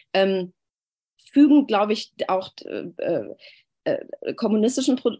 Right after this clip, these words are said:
Pro-, also sozialistischen Projekten nochmal was anderes zu, weil sie auf die Frage der Beziehungsweise nochmal auch einen stärkeren, einen stärkeren Fokus ähm, legen. Und natürlich auch auf die Frage von, äh, von Gefängnissen und Bestrafung, weil nicht alle sozialistischen,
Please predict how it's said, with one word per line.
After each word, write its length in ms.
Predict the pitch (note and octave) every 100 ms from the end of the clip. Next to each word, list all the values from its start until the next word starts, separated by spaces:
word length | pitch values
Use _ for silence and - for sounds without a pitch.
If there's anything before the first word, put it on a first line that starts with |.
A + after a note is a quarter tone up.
| G#3
Pro-, 100 | A3
also 460 | F#3 - F3 E3+
sozialistischen 640 | E3+ G3 G#3+ G#3 C4+ D4 C4
Projekten 380 | C4 A3 G#3+ G#3
nochmal 260 | G#3 G3+
was 140 | G#3 -
anderes 520 | G3+ B3+ A3 G#3+ -
zu, 280 | - C#4 D3+
weil 220 | E3+ G3+
sie 120 | G3
auf 120 | F#3
die 100 | -
Frage 420 | F3+ - E3 B3 A#3
der 120 | F#3+
Beziehungsweise 1300 | E3+ - A#3+ B3 A#3+ A#3+ - E3 G#3 B3+ A#3+ A#3+ C4+ - - -
nochmal 360 | G3+ G#3 G3+
auch 140 | - F#3+
einen 80 |
stärkeren, 680 | G#3 - F#3 G3+ G#3 F#3+ F#3
einen 100 | E3+
stärkeren 500 | F3 - F#3 G3 F#3
Fokus 680 | F3+ - C4 - E3+ D#3+ - - - _ _
ähm, 280 | E3+ E3+ E3
legen. 420 | D3+ E3 D#3+ C#3 -
Und 280 | A#3 D#4+
natürlich 500 | E4 C4 - C4 C4
auch 120 | A3+ A3+
auf 140 | A#3
die 100 | A#3
Frage 340 | A#3 A3 B3
von, 340 | B3+ B3 A#3+ A#3+ - -
äh, 140 | - G#3+
von 220 | A3+ A3+
Gefängnissen 520 | A3+ B3 B3+ C4 C4
und 160 | G3+ A#3
Bestrafung, 720 | A3+ - - F#4+ G#4 A3+ F#3+
weil 140 | G3+
nicht 180 | G#3 G#3 -
alle 220 | G#3+ B3
sozialistischen, 880 | A3+ - G#3+ A#3 A#3 A#3 A3+ A3